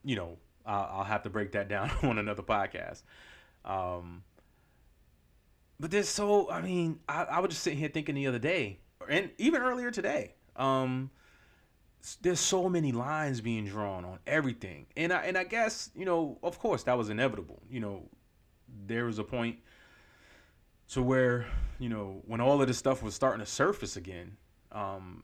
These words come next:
and Donald Trump was president and, you know, things was looking really crazy, I think a lot of us just was like, "All right, so when we get this dude out of office,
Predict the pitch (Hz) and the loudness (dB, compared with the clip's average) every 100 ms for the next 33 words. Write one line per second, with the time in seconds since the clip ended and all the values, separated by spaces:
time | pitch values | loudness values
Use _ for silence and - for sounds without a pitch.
0 | - 110 98 90 - 101 110 110 - 117 | -12 -10 -10 -12 -8 -2 0 0 0 -2
1 | 107 - 117 110 110 110 107 92 85 104 | -4 -2 0 0 -2 -6 -6 -12 -14 -12
2 | 98 87 135 113 101 120 110 120 127 - | -10 -4 -2 -2 -2 -4 -4 -6 -8 -4
3 | - 220 107 120 - - - - - - | -4 -4 -6 -10 -12 -20 -20 -20 -20 -20
4 | - _ _ _ _ _ 143 - 202 185 | -20 _ _ _ _ _ -4 2 0 2
5 | 135 139 165 190 151 - 139 131 117 127 | 2 4 6 4 2 -2 -4 -4 -4 -2
6 | 170 139 110 - 117 120 233 - 113 104 | 0 2 0 0 0 0 -2 -2 -4 -2
7 | 110 104 90 92 107 101 92 - | 0 0 0 0 0 0 -4 -12